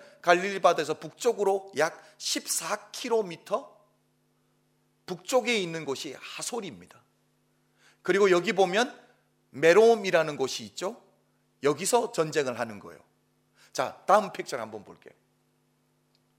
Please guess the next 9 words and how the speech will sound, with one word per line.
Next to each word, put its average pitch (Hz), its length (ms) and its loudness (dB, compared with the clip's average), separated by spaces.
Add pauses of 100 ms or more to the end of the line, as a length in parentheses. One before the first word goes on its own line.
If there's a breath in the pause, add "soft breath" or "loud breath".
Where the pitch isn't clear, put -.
(380 soft breath)
이건 196 220 2
이스라엘 202 460 4
전체 240 360 0
땅이죠. 156 460 -6 (1900 soft breath)
갈릴리 190 380 2
호수가 180 360 0
있고 233 420 -6 (440)
요단강이 165 480 0
흘러오고 165 720 -2